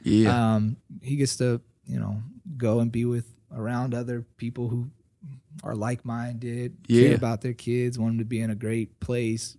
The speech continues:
Speaker 2: great atmosphere, a positive one.
Speaker 1: Yeah.
Speaker 2: Um, so yeah, w-, me and Jack did kinda stroll in there on some days when Aaron wasn't in, which was cool. And it was nice. Um, it was kinda nice for me being a dad to do those things with my son.
Speaker 1: Yeah.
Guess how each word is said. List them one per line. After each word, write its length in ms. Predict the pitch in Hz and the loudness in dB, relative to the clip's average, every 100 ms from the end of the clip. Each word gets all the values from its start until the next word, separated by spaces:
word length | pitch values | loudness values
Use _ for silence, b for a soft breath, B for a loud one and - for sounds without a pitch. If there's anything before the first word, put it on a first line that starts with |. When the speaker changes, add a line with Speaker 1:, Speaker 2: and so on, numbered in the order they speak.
| - | -12
Speaker 2:
great 240 | 113 113 | -6 -4
atmosphere, 960 | 113 110 123 117 - 113 110 113 117 110 - - - _ 123 | -2 -4 -6 -8 -4 -2 -2 -2 -2 -2 -6 -14 -20 _ -14
a 80 | |
positive 580 | 113 135 123 127 117 117 | -2 0 0 -2 -4 -4
one. 380 | 117 120 123 117 - - | -6 -4 -4 -6 -8 4
Speaker 1:
Yeah. 220 | 120 101 - _ | 6 6 2 _
Speaker 2:
Um, 520 | 110 107 113 107 107 b b b b b b b _ | 0 2 0 0 -2 b b b b b b b _
so 120 | - | 4
yeah, 160 | 214 226 | 8 10
w-, 240 | 190 175 - | 10 8 6
me 180 | 175 202 | 8 8
and 80 | 165 | 8
Jack 260 | 170 170 | 8 8
did 260 | 143 170 165 | 8 8 8
kinda 260 | 165 151 147 | 6 4 4
stroll 420 | - - 156 151 | 2 4 6 6
in 160 | 156 143 | 6 4
there 220 | 143 143 | 2 2
on 100 | 139 | 0
some 180 | - 147 | 2 2
days 300 | 147 147 135 | 4 4 2
when 100 | 127 | 0
Aaron 260 | 131 127 | 0 2
wasn't 280 | 123 120 120 | 0 0 0
in, 140 | 120 | 0
which 160 | 123 120 | -2 -4
was 120 | 131 | -8
cool. 320 | - 117 113 | -4 -2 2
And 160 | 147 269 | 6 8
it 60 | 311 | 8
was 160 | 170 | 8
nice. 480 | 180 185 180 - - | 8 6 4 0 0
Um, 640 | 165 160 147 139 135 135 - - | 2 4 6 4 2 -2 -6 2
it 40 | |
was 100 | 180 | 6
kinda 200 | - 254 | 6 8
nice 180 | 214 202 | 8 8
for 100 | 175 | 8
me 180 | 160 170 | 8 8
being 240 | 151 151 | 8 6
a 60 | 135 | 4
dad 320 | 123 135 139 | 2 2 2
to 80 | 127 | -2
do 340 | 123 - 143 131 | -6 -6 -2 0
those 180 | 120 | 0
things 180 | 139 131 | -2 -2
with 80 | 120 | -2
my 100 | 120 | -2
son. 400 | - 131 127 110 | -2 -4 -4 -6
Speaker 1:
Yeah. 320 | - 117 110 | 2 4 4